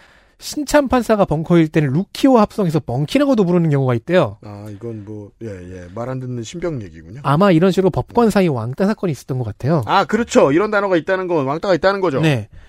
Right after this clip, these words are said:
Speaker 1: 법원 노조를 통해서 최강욱 의원이 들은 바로는 또 이런 사건이 있다는데 같은 사건인지는 몰라요.
Speaker 2: 음.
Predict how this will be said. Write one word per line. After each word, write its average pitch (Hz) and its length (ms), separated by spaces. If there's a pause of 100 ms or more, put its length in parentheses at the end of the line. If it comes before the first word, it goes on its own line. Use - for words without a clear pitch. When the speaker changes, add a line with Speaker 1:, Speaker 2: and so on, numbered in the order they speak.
(540)
Speaker 1:
법원 269 380
노조를 220 320
통해서 220 420
최강욱 285 480
의원이 202 280
들은 190 320
바로는 175 280
또 202 80
이런 165 200
사건이 208 260
있다는데 147 300
같은 277 240
사건인지는 262 440
몰라요. 123 440
Speaker 2:
음. 123 180